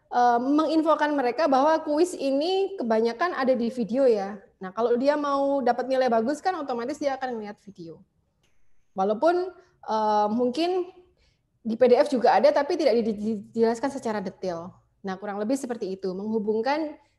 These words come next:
the queen and the king. Kebetul-,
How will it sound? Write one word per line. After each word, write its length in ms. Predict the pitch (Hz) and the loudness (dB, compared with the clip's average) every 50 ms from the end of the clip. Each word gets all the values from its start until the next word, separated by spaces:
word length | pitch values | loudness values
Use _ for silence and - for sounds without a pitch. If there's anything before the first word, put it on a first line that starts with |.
| _ - | _ -14
the 80 | 214 | -14
queen 400 | - - 311 320 349 359 349 349 - - | -6 -2 0 0 0 -2 -4 -6 -8 -8
and 320 | 240 262 269 269 277 262 - _ _ _ _ - 196 | -6 -4 -4 -4 -6 -8 -12 _ _ _ _ -16 -16
the 80 | - | -12
king. 320 | - - 202 165 156 123 - - _ _ _ _ _ _ _ _ _ _ _ _ _ _ _ _ _ - | -6 -6 -6 -4 -6 -8 -14 -20 _ _ _ _ _ _ _ _ _ _ _ _ _ _ _ _ _ -4
Kebetul-, 400 | 262 240 254 247 277 285 - - | -2 0 0 0 0 0 -2 -2